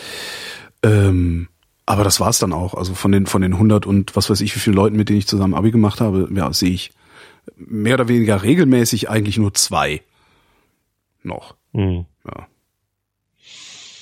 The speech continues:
Speaker 1: Darum, ich bin
Speaker 2: <clears throat>
Speaker 1: gespannt. Und natürlich bin ich gespannt, ob ich der Coolste bin, ne? Das ist ja immer wichtig.
Speaker 2: <laughs>
Speaker 1: Also,
Speaker 2: Genau.
Speaker 1: und was
Speaker 2: Man
Speaker 1: machst
Speaker 2: muss
Speaker 1: du
Speaker 2: also
Speaker 1: so?
Speaker 2: mein Haus, meine Kinder,
Speaker 1: Genau,
Speaker 2: meine
Speaker 1: das,
Speaker 2: Yacht.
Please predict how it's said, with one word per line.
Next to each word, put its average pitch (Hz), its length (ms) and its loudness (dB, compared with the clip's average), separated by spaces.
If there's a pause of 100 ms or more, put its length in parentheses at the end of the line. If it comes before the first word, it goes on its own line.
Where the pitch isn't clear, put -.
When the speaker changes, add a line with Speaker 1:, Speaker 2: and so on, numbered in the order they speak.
(500)
Speaker 1:
Darum, 113 240 0
ich - 100 4
bin 139 140 4
Speaker 2:
<clears throat> - 0 -
Speaker 1:
gespannt. 98 440 -2 (1900)
Und 131 100 0
natürlich 127 260 -2
bin 117 80 0
ich 117 120 0
gespannt, 120 280 0
ob 98 80 -6
ich - 60 -10
der 113 100 -2
Coolste 117 400 0
bin, 80 220 -6
ne? 95 140 -8 (100)
Das 98 140 -4
ist - 60 -4
ja 95 80 -2
immer 95 120 2 (100)
wichtig. 120 340 2 (180)
Speaker 2:
<laughs> - 180 -20
Speaker 1:
Also, 90 180 -8 (460)
Speaker 2:
Genau. 98 260 4
Speaker 1:
und 87 100 2
was 98 140 0
Speaker 2:
Man 98 80 2
Speaker 1:
machst 113 120 2
Speaker 2:
muss - 120 2
Speaker 1:
du 107 60 2
Speaker 2:
also 92 180 2
Speaker 1:
so? - 20 4
Speaker 2:
mein 92 220 2
Haus, 113 360 2
meine 98 260 -2
Kinder, 117 260 2
Speaker 1:
Genau, 107 140 4
Speaker 2:
meine 95 160 2
Speaker 1:
das, 92 100 4
Speaker 2:
Yacht. 104 220 2